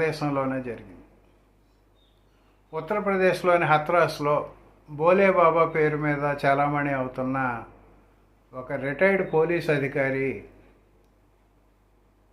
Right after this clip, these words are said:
ప్రవచనాలు వినడం కోసం హాజరైన వేలాది మంది భక్తుల్లో సుమారు నూట ఇరవై ఐదు మంది తొక్కిసలాటలోనే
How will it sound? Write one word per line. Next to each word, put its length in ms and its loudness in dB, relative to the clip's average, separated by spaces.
ప్రవచనాలు 640 2
వినడం 340 0
కోసం 320 -2
హాజరైన 640 -2
వేలాది 600 0
మంది 320 0
భక్తుల్లో 540 -8
సుమారు 460 -2
నూట 160 -2
ఇరవై 260 0
ఐదు 180 -4
మంది 320 -2
తొక్కిసలాటలోనే 880 0